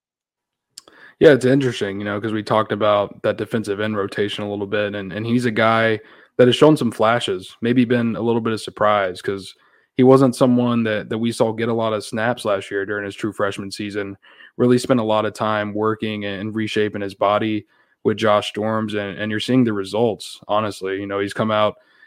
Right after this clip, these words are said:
into, into, into the spring with, um, a different mentality.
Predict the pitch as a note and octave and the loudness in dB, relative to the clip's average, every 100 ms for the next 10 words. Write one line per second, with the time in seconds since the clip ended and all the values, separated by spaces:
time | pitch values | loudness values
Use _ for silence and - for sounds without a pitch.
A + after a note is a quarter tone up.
0 | _ B2 A#2 - A2+ A2 G#2+ - A#2+ A2+ | _ 2 2 2 0 0 -2 -2 -2 0
1 | A2+ A#2+ C#3+ C3+ A#2+ A2+ - A#2+ A#2 A2+ | 0 2 6 6 4 -2 -2 0 2 0
2 | A2 G#2 - G#2 G#2+ G#2 G2+ F#2+ G#2 G#2+ | -2 -4 -6 -6 -4 -4 -6 -8 -6 -4
3 | A#2 A2 G#2+ G#2 A#2 A2 A2+ A2+ A2+ | -2 -2 -4 -2 2 4 2 0 -2